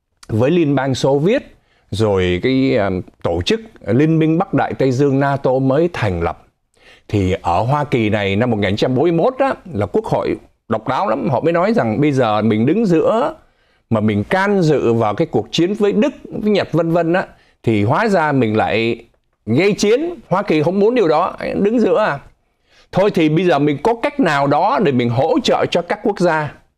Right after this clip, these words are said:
Thì các nhà làm luật họ mới nghĩ ra, ồ, tại sao mình đừng bán vũ khí?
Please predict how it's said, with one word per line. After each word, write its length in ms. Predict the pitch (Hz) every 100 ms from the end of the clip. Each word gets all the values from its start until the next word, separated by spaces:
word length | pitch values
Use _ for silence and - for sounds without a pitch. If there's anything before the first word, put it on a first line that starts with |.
| _ _ _ _ _ _ _ -
Thì 380 | 117 110 104 101 - _ -
các 200 | 202 -
nhà 160 | 120
làm 240 | 110 107 107
luật 160 | 107 -
họ 180 | 95
mới 200 | 82 143
nghĩ 280 | 165 143 185
ra, 220 | 165 120 113
ồ, 300 | 120 110 95 _ _ _ _
tại 160 | 95 104
sao 280 | 139 127 120
mình 320 | 107 92 87 - _ _ _ -
đừng 320 | 143 135 110
bán 240 | 127 175 214
vũ 160 | 147
khí? 220 | 160 156